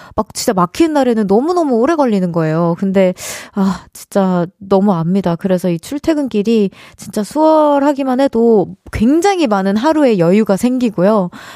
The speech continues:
굉장히 뭔가 나의, 어, 워라밸이 굉장히 높아지는 느낌이 드는데, 그러지 않아서 너무 막막하고 그러실 것 같아요. 출근이 걱정된다기보다 출근 길이 걱정되실 것 같습니다.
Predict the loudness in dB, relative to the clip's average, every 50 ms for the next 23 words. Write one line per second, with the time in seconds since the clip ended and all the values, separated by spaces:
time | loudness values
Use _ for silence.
0 | -20 -6 -2 0 2 2 2 2 0 0 0 0 -2 0 0 2 2 2 2 2
1 | 2 2 2 2 2 2 2 2 2 0 -2 -6 -14 -20 -20 -20 -14 -6 -2 0
2 | 0 2 2 2 2 2 2 2 2 0 0 0 0 0 0 2 2 2 4 4
3 | 2 2 2 2 2 2 0 -2 0 0 0 0 0 -2 -2 -2 0 0 0 0
4 | 0 -2 0 0 0 0 0 0 0 0 -2 -8 -16 -20 -12 -6 -4 -2 -2 0
5 | 0 0 0 0 0 0 0 0 0 0 0 2 2 0 0 0 -2 -2 -2 -2
6 | -2 -2 -4 -6 -8 -12 -8 -6 -4 -2 0 0 -2 -2 -2 -4 -4 -4 -4 -4
7 | -4 -4 -4 -6 -6 -4 -4 -4 -4 -6 _ -4 -4 -2 -2 -4 -6 -6 -8 -12
8 | -14 -20 -20 -18 -8 -4 -2 0 0 0 0 0 0 -2 -2 0 0 0 0 2
9 | 2 0 0 0 -2 -2 -4 -4 -4 -6 -6 -6 -6 -4 -4 -2 0 0 0 -2
10 | -4 -4 -4 -2 -2 -2 -4 -6 -8 -10 -10 -10 -10 -10 -10 -8 -6 -6 -6 -6
11 | -8 -12 -14